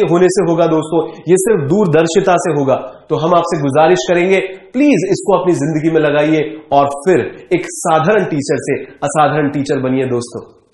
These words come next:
Next point और बेहद important point बता रहा हूं दोस्तों, ध्यान से सुनिएगा, presentation और personality। दोस्तों, किसी restaurant में जब हम खाना खाने जाते हैं, तो कई बार लोगों को ये कहते हुए सुना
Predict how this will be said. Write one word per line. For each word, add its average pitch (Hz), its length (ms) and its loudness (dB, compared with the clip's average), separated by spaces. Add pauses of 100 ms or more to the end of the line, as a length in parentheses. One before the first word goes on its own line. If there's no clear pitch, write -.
(200)
Next 185 460 -2
point 214 280 -2
और 196 140 -4
बेहद 165 600 0
important 147 580 -2
point 143 240 -4
बता 135 140 -2
रहा 139 100 0
हूं 147 100 -2
दोस्तों, 143 420 -4
ध्यान 156 280 -4
से 170 160 -4
सुनिएगा, 160 500 0 (560)
presentation 196 1000 -2 (120)
और 143 140 2
personality। 127 880 -4 (720)
दोस्तों, 190 320 2
किसी 196 220 -4 (120)
restaurant 196 520 -2
में 127 100 -2
जब 127 180 -2
हम 131 120 -4 (100)
खाना 127 160 -4
खाने 117 260 -8
जाते 107 340 -8
हैं, 113 240 -14 (540)
तो 185 60 -4
कई 233 240 0
बार 208 320 2
लोगों 175 260 2
को 190 120 0
ये 180 80 0
कहते 160 320 -6
हुए 156 140 0
सुना 131 320 -4